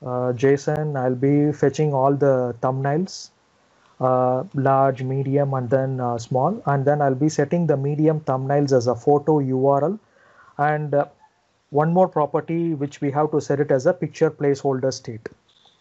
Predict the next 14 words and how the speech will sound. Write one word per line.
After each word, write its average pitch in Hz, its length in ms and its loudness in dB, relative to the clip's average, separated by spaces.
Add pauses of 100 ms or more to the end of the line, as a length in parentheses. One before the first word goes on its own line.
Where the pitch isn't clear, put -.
(600)
So 143 520 2
this 202 180 4
state 175 380 -2
has 147 240 -2
to 147 100 -6
be 156 200 -2
set 160 420 -2
once 147 280 -2
the 147 140 2
U 135 180 0
R 139 120 2
L 135 140 0
is, 156 300 -6
uh, 117 260 -4